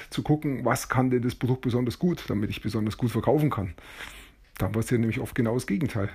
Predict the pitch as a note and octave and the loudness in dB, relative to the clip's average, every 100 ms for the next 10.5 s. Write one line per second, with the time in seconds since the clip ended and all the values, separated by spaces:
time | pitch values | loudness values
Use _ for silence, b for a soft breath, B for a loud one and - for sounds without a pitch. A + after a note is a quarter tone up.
0 | F#2+ A2+ G2+ - C3 - A#2 G2+ A2+ G2+ | -2 0 0 0 -2 0 0 0 -2 -6
1 | - A2+ G#2 G#2 A2+ A2+ - - - - | -4 -2 -2 -4 -4 -4 -6 -14 -16 -2
2 | B2 C3 E3 A#2 G#2+ C3 - A#2 A2+ - | -2 0 -2 -2 0 0 -2 -2 -4 -4
3 | - - A#2+ - - - G#2 G#2+ A#2+ A2 | -6 -2 -2 -2 -8 -4 -2 -2 -2 0
4 | G#2+ A2 A#2+ A#2 B2 C#3 C#3 A#2+ - C3 | 0 0 -2 0 -2 -2 -4 -6 -8 -8
5 | C3 A#2 A2+ - A#2 A2+ A2 - B2 A2+ | -6 -2 -2 -2 -2 -2 -2 -2 -2 0
6 | - C3 - G#2+ G2+ B B B B B | -2 -2 -2 -4 -4 B B B B B
7 | - B2 A2+ A2 A#2 - D#3 D3+ D#3 C3 | 0 2 4 2 2 0 0 2 2 0
8 | - - C#3 B2 C#3 C3+ B2 A#2 B2 B2 | -8 -4 -2 0 0 0 0 -2 0 2
9 | B2+ C#3 - - F#2+ G#2 - G#2 A2 - | 2 0 -2 -4 -2 -2 -2 -2 -2 -4
10 | - C3+ B2 G#2 | 0 2 4 2